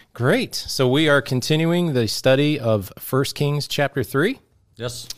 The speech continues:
Speaker 1: All right. Well, we are ready for you, sir.
Speaker 2: Okay. Okay. Well, we were in the middle of a story last week. Uh, uh, we said we were leaving it on a cliffhanger this week, so it's not like somebody can't go ahead and read the story and figure out what's gonna happen,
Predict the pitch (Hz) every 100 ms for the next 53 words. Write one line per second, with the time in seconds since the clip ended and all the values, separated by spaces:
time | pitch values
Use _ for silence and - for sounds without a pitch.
0 | - _ 101 104 120 202 277 - 98 95
1 | 113 - - _ _ _ _ _ 104 123
2 | 107 95 98 - 101 110 143 147 - 98
3 | 92 107 117 143 90 - _ - 113 101
4 | 85 - _ _ _ 127 139 131 135 127
5 | 120 127 131 110 - 120 113 98 98 98
6 | - 104 104 - 120 98 95 90 _ _
7 | _ _ _ - 107 - 107 - 110 95
8 | 92 95 107 98 92 95 90 - 107 98
9 | 95 92 87 85 90 - 98 95 - 101
10 | 92 _ _ _ - 117 101 101 - 101
11 | 95 - 101 98 92 92 92 90 98 87
12 | 87 - 110 104 92 92 101 92 92 95
13 | - 98 82 95 110 - 90